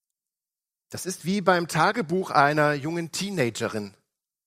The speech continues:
Es ist mit einem Schloss zugesperrt und wehe, irgendjemand würde da rangehen. Nur dem, dem sie vielleicht einmal ihr Herz offenbaren will, dem wird sie es aufschließen und davon zu lesen geben.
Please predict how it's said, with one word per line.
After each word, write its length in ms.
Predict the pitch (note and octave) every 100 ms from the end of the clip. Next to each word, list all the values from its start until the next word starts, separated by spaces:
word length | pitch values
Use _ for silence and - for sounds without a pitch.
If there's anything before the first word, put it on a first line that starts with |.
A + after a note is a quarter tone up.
| _ _ _ B2+
Es 120 | F#3
ist 100 | F#3
mit 140 | F#3
einem 200 | D#3+ E3
Schloss 460 | D3+ D#3+ F3+ F#3 -
zugesperrt 920 | - G3 C3 C#3 - - D3 C#3 - - - -
und 240 | C3 C3
wehe, 260 | A#3+ A#3 D#3+
irgendjemand 720 | F3 A#3+ G#3 D#3+ F#3+ F3 A#2
würde 200 | D3+ D#3+
da 160 | C3+ C3+
rangehen. 580 | C3+ D#3 C#3 G#2 F#2+ - _ _ _ _ _ _ _ _
Nur 240 | B2+ G3+ A#3+
dem, 320 | D#3+ G#2+ F#2 _ _ _ _ _ _ _ _ _ -
dem 120 | A2+
sie 100 | A#2+
vielleicht 420 | - A2+ E3+ G#3
einmal 280 | G3 E3+ D#3+
ihr 140 | B2
Herz 320 | G2 B2+ D3 -
offenbaren 640 | A2+ A2 G2+ G#2+ A#2 G#2+
will, 260 | A2+ A#2 - _ _ _ _ _ _ _
dem 160 | A#2+ B2
wird 160 | D#3+ -
sie 100 | F3
es 220 | D#3 -
aufschließen 640 | G#2+ A2 - C#3 D3+ F3
und 160 | D3 B2
davon 260 | B2 C3
zu 140 | B2+ E3
lesen 380 | C3+ A2+ G#2 F#2+
geben. 300 | F#2 F#2